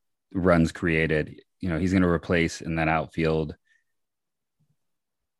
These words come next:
Let's see, uh, Tyler Naquin,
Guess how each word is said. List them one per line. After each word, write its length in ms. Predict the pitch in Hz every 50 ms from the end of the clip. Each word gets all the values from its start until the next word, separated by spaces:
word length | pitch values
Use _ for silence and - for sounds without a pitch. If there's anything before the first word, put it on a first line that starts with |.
| _ _ - - - - _ _ _ _ _ _ _ _ _ _
Let's 200 | 78 76 - -
see, 240 | - 76 76 76 -
uh, 240 | 85 85 82 80 78 - _ _ _ _ _
Tyler 320 | - 110 95 90 90 87
Naquin, 540 | 82 85 80 78 - - 78 76 76 73 -